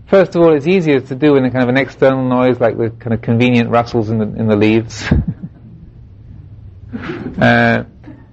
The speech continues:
and then, then thinking is difficult because it's so full of interesting content. Interesting good, interesting bad, interesting painful, interesting frightening, interesting exciting. So we get drawn into the stories of thought.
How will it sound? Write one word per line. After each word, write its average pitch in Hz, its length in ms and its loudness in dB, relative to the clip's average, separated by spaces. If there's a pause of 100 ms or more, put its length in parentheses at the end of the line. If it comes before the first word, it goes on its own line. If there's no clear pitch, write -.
(340)
and 170 200 2
then, 175 120 2
then 170 200 0
thinking 160 540 0
is 123 160 -2
difficult 127 500 -2
because 131 600 0 (400)
it's 135 220 0
so 156 420 2 (120)
full 180 200 4
of 110 280 0 (160)
interesting 135 600 0
content. 117 600 -4 (280)
Interesting 123 640 0
good, 139 300 4
interesting 113 520 -2
bad, 117 460 0 (800)
interesting 117 460 0
painful, 120 440 0
interesting 107 460 -2
frightening, 107 540 0
interesting 104 440 -6
exciting. 107 520 -4 (1300)
So 127 240 4
we 123 120 2
get 123 180 2
drawn 151 280 0
into 120 160 -6
the 123 120 -2
stories 113 480 2
of 101 100 -8
thought. - 360 0